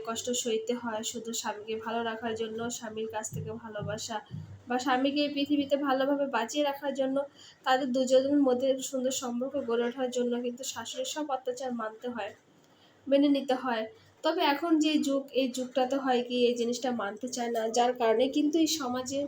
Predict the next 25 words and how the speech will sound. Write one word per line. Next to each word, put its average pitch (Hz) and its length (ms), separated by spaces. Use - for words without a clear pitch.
ডিভোর্স, 254 380
ডিভোর্সি 302 380
মহিলা 247 380
বেশি। 220 580
আমরা 302 260
আসলে 311 280
মানতে 247 420
চাই 208 240
না 208 200
যে 208 140
কেন 220 300
শাশুড়ি 226 380
অত্যাচার 214 440
করবে। 202 400
কথা 311 240
ঠিকই 370 280
আছে, 330 200
শাশুড়ি 302 460
কেন 302 200
অত্যাচার 285 460
করবে, 262 360
আসলে 247 420
এটা 254 200
তাদের 240 280
অভ্যাস। 233 760